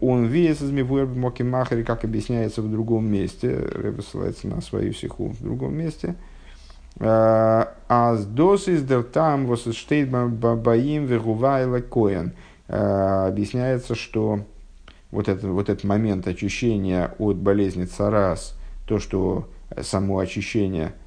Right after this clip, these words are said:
связано исключительно с верхом, э, это выражается в том, что больной царас должен был при-, то есть, ну, все решения в отношении него принимались коэном, э, как решение о его,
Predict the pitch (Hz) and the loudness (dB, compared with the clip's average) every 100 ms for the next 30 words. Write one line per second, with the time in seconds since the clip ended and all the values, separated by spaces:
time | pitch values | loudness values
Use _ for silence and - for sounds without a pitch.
0 | - - - 117 98 92 95 90 - 104 | -20 -20 -6 2 2 2 -4 -4 -4 -4
1 | 107 104 107 - 196 233 - 123 - - | -2 -4 -4 -2 0 0 0 -4 -6 -18
2 | - - 104 101 98 107 139 131 113 104 | -16 -4 0 2 4 2 2 2 4 4
3 | 127 117 113 113 196 180 127 110 98 85 | 2 -2 -2 -2 -2 0 0 0 -2 -6
4 | - - 101 107 113 107 90 104 160 185 | -8 -8 0 2 4 2 2 2 2 2
5 | 120 123 120 107 104 - - - - 113 | 2 0 0 -2 -2 -4 -10 -12 -8 2
6 | 120 110 90 - 110 104 69 - 98 113 | 4 4 0 -2 0 2 -2 -4 -4 -4
7 | 98 151 120 101 123 95 90 95 98 107 | 0 2 2 2 2 2 0 -2 -2 -2
8 | 107 131 156 107 107 107 98 - 104 95 | 0 0 -2 -2 0 0 -2 -2 -2 0
9 | 95 151 180 - - - - - - - | -2 -6 -8 -16 -20 -20 -20 -20 -20 -18
10 | - 101 98 92 107 104 101 - 101 98 | -6 -2 0 2 0 2 0 0 0 0
11 | 95 92 92 101 95 95 95 95 | -2 -2 -2 0 0 0 -2 -2